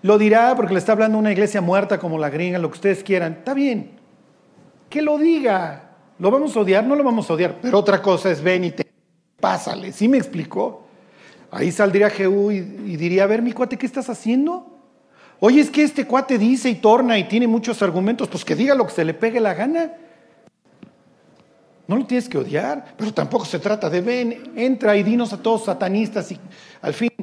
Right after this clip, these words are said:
sí, es bien fácil andar de predicador itinerante. "Bájate aquí, bájate con el, ¿cómo se llama? Con el capote a torear al toro. Ponte a escuchar las broncas de las personas, ándale, vete a lo feo a predicar.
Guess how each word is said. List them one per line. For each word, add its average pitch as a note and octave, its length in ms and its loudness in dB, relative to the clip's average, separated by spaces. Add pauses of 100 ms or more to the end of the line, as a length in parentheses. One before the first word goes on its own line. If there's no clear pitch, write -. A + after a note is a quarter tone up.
(480)
sí, - 240 -2
es G#3+ 120 2
bien A3+ 120 2
fácil G#3 380 2
andar G#3+ 320 4
de G3 80 4
predicador E3+ 540 0
itinerante. G3 520 0
"Bájate C4+ 360 0
aquí, D4+ 480 -4
bájate C#4 400 -4 (360)
con G#3+ 200 0
el, G3 680 -4 (1800)
¿cómo G3+ 240 0
se F3 60 -4
llama? A3+ 180 2
Con F3 140 -2
el E3+ 80 -2
capote F3+ 380 -4
a F#3 80 -4
torear F3+ 280 0
al F#3+ 160 -2
toro. A3 520 -2 (200)
Ponte G3+ 160 -4
a - 40 -16
escuchar G#3 260 -2
las F#3+ 140 0
broncas G3+ 280 -2
de D#3 80 -6
las C#3 140 -6
personas, G3 420 -4
ándale, G3+ 220 0
vete G3+ 180 -2
a F#3+ 40 0
lo E3 100 0
feo F#3 140 -2
a F#3 40 -8
predicar. - 720 -8